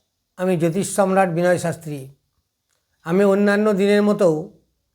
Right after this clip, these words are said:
আজ সোমবারে যাদের জন্ম তাদের ভাগ্য, চরিত্র, দাম্পত্য কেমন হয়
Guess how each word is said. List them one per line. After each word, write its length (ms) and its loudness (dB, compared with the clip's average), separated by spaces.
আজ 460 2
সোমবারে 720 0
যাদের 400 0
জন্ম 600 0
তাদের 340 0
ভাগ্য, 720 -4
চরিত্র, 680 -4
দাম্পত্য 840 -4
কেমন 320 2
হয় 320 0